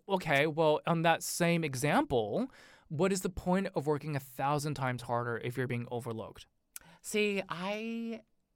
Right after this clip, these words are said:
Speaker 2: don't know anyone like that.
Speaker 1: I do. I knew, I knew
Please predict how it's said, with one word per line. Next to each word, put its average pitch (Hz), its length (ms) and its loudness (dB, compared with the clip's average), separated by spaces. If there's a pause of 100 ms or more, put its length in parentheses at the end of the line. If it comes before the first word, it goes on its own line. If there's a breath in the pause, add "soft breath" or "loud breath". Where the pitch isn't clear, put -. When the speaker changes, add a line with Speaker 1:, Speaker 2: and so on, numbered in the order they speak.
(440)
Speaker 2:
don't 123 140 -2
know 117 80 -4
anyone 95 240 -6
like 73 140 -12
that. - 120 -20 (540)
Speaker 1:
I 349 140 10
do. 131 380 -2 (180)
I 170 100 6
knew, 262 220 2
I 165 140 6
knew 294 180 0